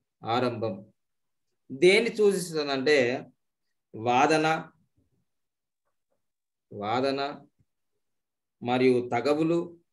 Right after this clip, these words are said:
తగవులు మరియు కొట్లాటలు, కొట్లాటలు, మానసిక అశాంతి, మానసిక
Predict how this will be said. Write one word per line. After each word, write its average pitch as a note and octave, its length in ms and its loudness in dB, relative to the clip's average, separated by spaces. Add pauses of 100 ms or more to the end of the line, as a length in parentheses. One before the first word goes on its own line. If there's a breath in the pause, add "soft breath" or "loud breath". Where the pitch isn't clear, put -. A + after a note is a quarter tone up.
(1800)
తగవులు C3 640 -4 (960)
మరియు C3 480 2
కొట్లాటలు, D#3 840 2 (3250)
కొట్లాటలు, C3 680 -4 (680)
మానసిక F#3+ 600 2
అశాంతి, C#3 1000 0 (1700)
మానసిక B2+ 840 -6